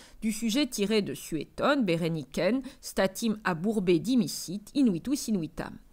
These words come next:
Montrer Tite renvoyant Bérénice de Rome, même dans la douleur, pourrait lui aliéner la sympathie de l'auditoire et le conduire à transgresser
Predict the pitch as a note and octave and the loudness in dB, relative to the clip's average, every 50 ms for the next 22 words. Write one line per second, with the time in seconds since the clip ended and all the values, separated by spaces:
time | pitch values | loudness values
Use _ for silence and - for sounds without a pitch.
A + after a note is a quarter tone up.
0 | - - - - - - - - G#3+ C4 E4+ E4 - - F#4+ - - A4 G#4 - | -20 -20 -20 -20 -20 -14 -2 2 2 2 2 4 4 2 4 4 2 0 0 2
1 | G#3 A3+ A3 G#3 G#3+ G#3+ A3 A#3 A3+ A3 G3 F#3+ F#3+ F3 E3+ F3 E3+ D3+ - - | 2 4 4 6 6 6 8 6 6 6 6 4 4 4 2 0 0 -4 -6 -4
2 | - D#3+ F3 G3 C#4 E4 F#4+ E4 B3+ B3+ C4+ B3+ A#3 G#3 F3+ D#3+ C#3+ C3+ C#3 - | -2 -2 2 4 6 6 6 6 6 6 6 6 6 6 4 2 2 0 -2 -4
3 | C#3+ C#3+ D#3+ A#3 D4 F4+ - - - - G3+ E3+ F#3 G3+ A#3+ D#4 - - - - | -4 0 4 6 6 6 4 2 -2 -4 -2 2 4 4 4 2 0 -6 -14 -14
4 | - - G3+ G#3 G#3+ G#3+ G3+ G3 G3 G3 G3 G#3 B3 D4 D4+ C#4+ A#3 - - - | -4 0 2 6 8 8 8 8 8 6 6 6 6 6 6 4 4 2 -2 -8
5 | _ - - - - F3+ G#3 A3 G#3+ - B3 A3 G#3+ G#3 F3 F3+ - - - A3 | _ -20 -14 -4 0 2 2 2 2 2 2 2 2 2 0 -2 -2 -4 -4 -4
6 | F#3 D#3 - D#3 D#3 - - - - - - B3+ D#4+ F#4 E4+ C4 A3 G3 G3 - | -4 -4 -4 -6 -8 -10 -12 -16 -6 2 6 10 10 10 10 8 4 2 0 0
7 | E3 E3 E3+ F3+ C#4+ D#4+ A#3+ F#3 - - - A#3+ A#3 F3+ F#3 E3+ G#2+ - - - | -2 -2 0 2 2 4 4 2 0 0 0 0 0 0 -2 -6 -8 -8 -8 -4
8 | - G3 G#3+ B3 C4 | 0 0 2 2 0